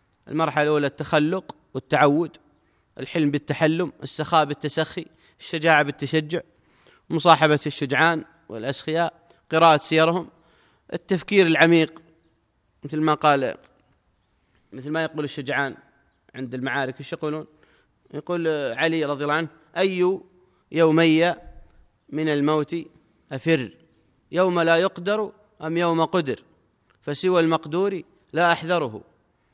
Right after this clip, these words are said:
وعن المقدور لا ينفي الحذر". فلسفة الشجعان كذا، يا متفكر فيها صحيح. والآخر اللي يقول: "وإذا لم يكن من الموت بد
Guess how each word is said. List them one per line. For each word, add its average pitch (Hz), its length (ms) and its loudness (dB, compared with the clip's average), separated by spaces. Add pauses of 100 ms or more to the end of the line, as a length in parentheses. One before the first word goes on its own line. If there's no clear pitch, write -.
(280)
وعن 196 280 2
المقدور 175 640 -2
لا 196 180 2
ينفي 170 180 -2
الحذر". 147 380 -4 (200)
فلسفة 208 400 -2
الشجعان 185 480 -6
كذا، 151 220 -18 (400)
يا 185 80 -4
متفكر 190 480 -4
فيها 185 220 -6
صحيح. 214 300 -14 (800)
والآخر 170 400 0
اللي 165 120 -4
يقول: 170 260 -4 (260)
"وإذا 180 420 4
لم 170 100 2
يكن 170 220 -2
من 156 140 -2
الموت 151 380 -2 (920)
بد 147 400 -2